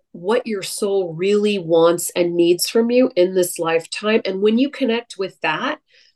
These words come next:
that power, which is also can be a belief, is an energy. And they're already doing some really interesting experiments with the HeartMath Institute on the vibration of this. We know, I mean, there's a ton of invisible energies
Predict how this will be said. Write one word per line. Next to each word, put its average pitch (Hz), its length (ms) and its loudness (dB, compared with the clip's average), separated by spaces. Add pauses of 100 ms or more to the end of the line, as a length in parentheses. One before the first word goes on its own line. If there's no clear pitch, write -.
that 262 220 2
power, 262 460 2
which 175 260 0
is 226 260 2 (220)
also 202 340 -2
can 233 200 -4
be 214 120 -2
a 180 60 -6
belief, 208 400 -4 (140)
is 208 160 0
an 180 140 -2 (160)
energy. - 640 -4 (880)
And 185 80 -8
they're - 220 -2
already 330 320 2
doing 240 300 -2
some 196 180 -10
really 185 380 -6
interesting 180 460 -6
experiments 170 720 2
with 165 140 0
the - 80 -8
HeartMath 175 640 -4
Institute 170 760 -2 (340)
on 180 120 4
the 170 100 6
vibration 175 920 4 (140)
of 175 360 0
this. - 260 -10 (420)
We 370 240 8
know, 330 200 4
I - 60 2
mean, 302 140 8
there's 349 160 6
a 269 140 0
ton 330 260 4
of 269 80 2
invisible 240 420 4
energies 208 400 4